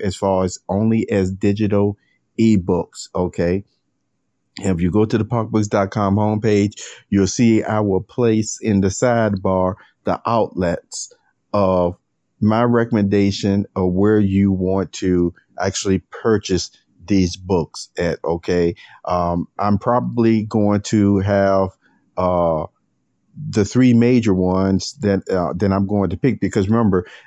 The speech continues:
even with the major, um, outlets, they end up pushing it out to so many other different, um, internet, uh, uh, stores or what have you, which I'm, you know, which I'm not even always aware of where they push 'em out to.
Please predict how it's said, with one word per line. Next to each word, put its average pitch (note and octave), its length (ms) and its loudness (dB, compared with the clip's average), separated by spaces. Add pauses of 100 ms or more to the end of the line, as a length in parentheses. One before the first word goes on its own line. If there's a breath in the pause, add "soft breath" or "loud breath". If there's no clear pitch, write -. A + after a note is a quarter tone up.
even D3+ 240 2
with C3 120 0
the A2 80 0
major, C3 760 2
um, A2 480 0
outlets, A2+ 400 0
they C#3 240 2
end G#2+ 300 0
up G2+ 240 -2
pushing A#2+ 380 0
it G2 120 2
out F#2+ 280 0
to F#2 140 0
so G#2+ 240 0
many G2+ 260 2
other F#2+ 200 0
different, G2 600 -2 (380 soft breath)
um, F2+ 560 -8 (840)
internet, G#2 720 2
uh, F2 600 0 (100)
uh, F#2 120 -2
stores G2+ 760 2
or G2 80 2
what F#2+ 260 2
have A2 280 2
you, F#2 140 2 (300 loud breath)
which G2+ 360 0
I'm, G2+ 360 2
you A#2+ 120 2
know, F2 300 2
which F#2 160 -2
I'm G2 120 2
not G2 180 2
even F#2 300 2
always F#2 300 0
aware F#2+ 340 2
of F2+ 240 -2
where F#2 380 0
they F#2+ 120 2
push F#2+ 300 -4
'em G2 100 -2
out G2+ 240 -2
to. D#2 280 -4